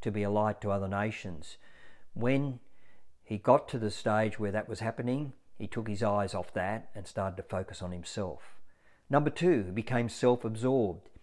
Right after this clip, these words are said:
He became concerned with himself and not his calling, and about whether his life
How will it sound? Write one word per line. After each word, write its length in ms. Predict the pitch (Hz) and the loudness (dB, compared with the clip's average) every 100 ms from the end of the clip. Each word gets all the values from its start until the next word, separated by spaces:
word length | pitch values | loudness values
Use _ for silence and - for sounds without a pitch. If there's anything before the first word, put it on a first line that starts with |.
| - - - | -12 -12 -4
He 100 | 127 | -2
became 440 | 107 - 123 117 | -2 0 2 2
concerned 640 | 113 104 - 143 143 135 113 | 0 -4 0 2 4 2 2
with 100 | 107 | 0
himself 600 | 104 101 - 135 104 127 - - - - - | 0 0 4 4 4 0 -10 -18 -12 -4 -2
and 200 | 104 104 | 0 2
not 160 | 107 | 2
his 160 | 101 - | 0 -4
calling, 580 | - 117 120 98 82 85 - - - - | 0 4 4 0 -6 -14 -20 -20 -20 -8
and 260 | 101 101 98 | -2 -2 0
about 260 | 95 98 | 0 -2
whether 220 | 110 104 98 | -2 -4 -2
his 300 | 104 104 107 | -2 -4 -2
life 420 | 98 98 98 | 0 0 -2